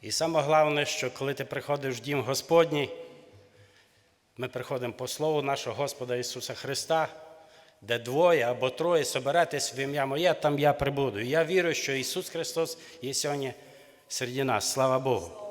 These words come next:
Я вірю, що Ісус Христос касається кожного серця, хто звертається до Нього,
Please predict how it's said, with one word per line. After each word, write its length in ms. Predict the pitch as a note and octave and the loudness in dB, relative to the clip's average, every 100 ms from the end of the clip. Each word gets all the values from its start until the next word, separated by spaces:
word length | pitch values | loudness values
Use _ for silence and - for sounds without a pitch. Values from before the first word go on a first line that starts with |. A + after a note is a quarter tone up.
| - - - - - - - - _ _ - | -14 -16 -20 -20 -20 -20 -20 -20 _ _ -2
Я 140 | C#3+ | 0
вірю, 220 | F3+ F3 | 2 2
що 160 | E3 E3+ | 0 -2
Ісус 480 | D#3+ D#3+ D3+ F3 - | -2 -4 -4 -6 -4
Христос 420 | E3+ D#3+ F3+ - | -4 -2 -4 -2
касається 560 | E3 D#3 E3 D#3+ E3 | -2 0 2 2 0
кожного 420 | D#3 E3+ D3+ D#3+ D#3+ | 0 0 0 0 0
серця, 380 | E3 D3+ - | 0 0 -2
хто 180 | C3+ D#3 | -6 -4
звертається 720 | B2 B2+ D3 - F3+ D3+ - | -4 -4 -2 2 2 2 -2
до 140 | A#2+ C#3 | -4 -2
Нього, 340 | D3 B2+ F2+ | -2 -2 -4